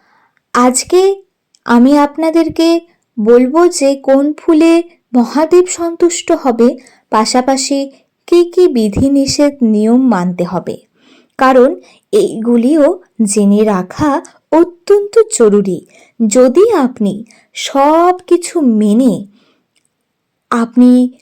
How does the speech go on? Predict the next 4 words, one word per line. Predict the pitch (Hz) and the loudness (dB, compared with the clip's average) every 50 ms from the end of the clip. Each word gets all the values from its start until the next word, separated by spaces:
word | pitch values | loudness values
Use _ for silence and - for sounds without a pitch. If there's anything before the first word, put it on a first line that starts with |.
| _ _ _ _ _ _ _ _ - | _ _ _ _ _ _ _ _ -4
নিষ্ঠা | 233 226 233 247 269 262 262 - - - - - - 320 320 320 277 240 | 0 2 4 4 2 2 -2 -8 -12 -14 -12 -6 -4 -2 0 0 0 0
ভক্তির | 202 - 214 233 233 - - _ - 320 320 330 330 339 311 - - | -2 0 -2 -2 -2 -4 -10 _ -4 0 0 0 0 0 -4 -6 -10
সঙ্গে | - - 233 214 208 208 214 214 294 269 220 262 - - - - _ _ _ _ _ - | -10 -6 -4 -4 -2 -2 -2 -2 0 0 0 0 -2 -6 -14 -20 _ _ _ _ _ -2
দেবাদিদেবকে | 220 233 226 220 202 233 240 285 320 320 359 359 349 302 277 254 254 254 - - - | 0 2 2 2 2 2 2 2 2 2 2 2 2 2 2 0 0 -2 -4 -6 -4